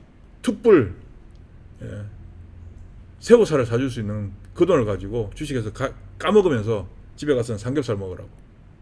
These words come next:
왜 그런 엉뚱한 짓을 하고 계십니까, 여러분들? 제발 좀, 제발 좀 여러분들이 돈을 좀 벌었으면 좋겠습니다. 그리고, 어, 그래서 제가 한 가지 어제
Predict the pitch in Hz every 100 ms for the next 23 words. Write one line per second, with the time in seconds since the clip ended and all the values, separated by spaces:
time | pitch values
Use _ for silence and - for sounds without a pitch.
0 | - - - - - - - - - 117
1 | 156 160 190 180 202 214 220 202 135 104
2 | 104 98 92 92 90 - 95 - - -
3 | - - - - - - - - - -
4 | - - - 120 - - - - - -
5 | - - - - - 120 127 123 101 92
6 | - - - - 107 107 104 - 95 -
7 | - - - - - - - - - -
8 | - - - - - 117 120 107 95 101
9 | 104 104 92 117 113 95 82 - - -
10 | - - 120 117 127 101 90 - 104 104
11 | 139 151 123 135 92 - - - - -
12 | - - - - - - - - - -
13 | - 120 127 123 131 151 127 110 123 127
14 | 113 101